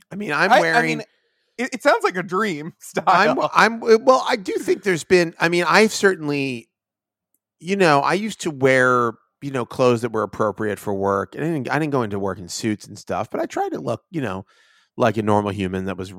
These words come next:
Speaker 1: relatively presentable. Um, certainly working from home, I am, I mean, I'm currently wearing a pair of, uh, sh-, Nike shoes, um, that are, they're called, um, the,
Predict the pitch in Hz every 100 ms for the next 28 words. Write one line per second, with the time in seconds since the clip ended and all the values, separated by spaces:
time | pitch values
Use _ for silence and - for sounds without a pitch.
0 | 92 101 101 95 - 90 87 92 92 90
1 | 87 98 92 - - _ _ - 131 123
2 | 117 - - - 180 165 160 151 - _
3 | 135 143 147 151 127 131 123 131 135 131
4 | 127 123 127 127 131 127 131 135 131 143
5 | - 151 143 123 127 120 117 113 110 _
6 | _ _ _ _ - 123 - 131 123 110
7 | 98 _ 104 98 - - 120 120 113 107
8 | - 120 110 104 101 101 98 - _ _
9 | _ _ _ _ - 110 104 101 98 95
10 | 92 - _ - 107 104 104 101 98 101
11 | 98 101 101 - 110 98 98 98 95 95
12 | 92 85 80 _ _ - - 101 98 95